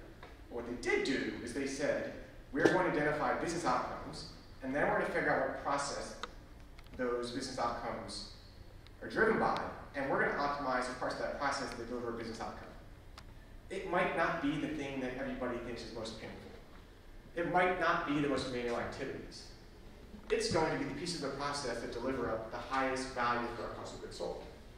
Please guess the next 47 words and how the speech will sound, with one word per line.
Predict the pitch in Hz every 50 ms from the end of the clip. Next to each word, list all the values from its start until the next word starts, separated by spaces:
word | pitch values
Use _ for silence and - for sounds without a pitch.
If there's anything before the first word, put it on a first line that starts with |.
| - - - - - - - - - -
And | - 160
that's | 185 190 185
the | 175
approach | - 180 160 -
they | 147 139
took. | - - 127 104 95 98 - - - - - - - - - - - - - - - - - -
Uh, | 113 113 113 104 - - - - -
full | 110 107
disclosure, | 107 - - 127 - - -
they | -
are | - - - - -
a |
Celonis | - - - 269 139 135 - -
customer. | 240 240 - 269 262 247 240 226 208 - -
They've | - -
been | 120 -
with | - -
us | - - - -
for | -
a | - -
long | - - - - 208
time. | 220 208 202 190 180 - - - - - - - - - -
Uh, | 120 117 117 117 117 117
they | 123 127
run | 123 123 123 120 120 120 - -
ninety | 131 127 123 123
percent | - - - 123 117
of | -
the | 110 110
order | 110 - - -
to | - - - -
cash | - - - -
process | - - - - - - - -
now | 113 113 110 110 107 - -
through, | 120 113 107 104 104 101 98 - - - - - - - -
through | 113 110
Celonis. | - - 147 185 226 - - - - -
And | -
that's | 123 117 - -
what | - - - - -
they | -
use. | - - - -
They | - 95 -
use | - -
Celonis | 156 170 202 - 147 127 - - -
to | 127 120 - - - - - 127 147
look | 165 165 165 165